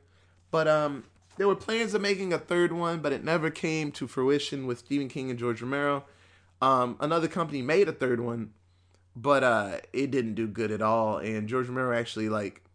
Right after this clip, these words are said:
disowned it. And he said, like, "I didn't do this. This is crap. Don't watch it." Um, hopefully down the road that they make another one. Um,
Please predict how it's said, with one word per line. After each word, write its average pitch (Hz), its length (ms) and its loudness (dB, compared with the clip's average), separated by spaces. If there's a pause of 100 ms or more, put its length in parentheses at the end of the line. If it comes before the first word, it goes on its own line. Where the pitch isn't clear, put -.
(280)
disowned 131 440 0
it. 180 140 0 (280)
And 117 100 -6
he 123 180 -4
said, 113 280 -2
like, 95 240 -6
"I 170 100 10
didn't 165 160 2
do 151 140 4
this. 151 300 -2 (160)
This 135 140 -2
is 123 100 -10
crap. 131 540 4
Don't 117 380 -2 (140)
watch 117 300 0
it." - 180 -6 (600)
Um, 131 480 2 (520)
hopefully 202 720 0 (100)
down 170 240 2
the 165 100 0
road 180 420 2
that 147 160 -6
they 113 520 -2 (460)
make 151 260 -2
another 135 360 2
one. 113 340 -2
Um, 107 440 -6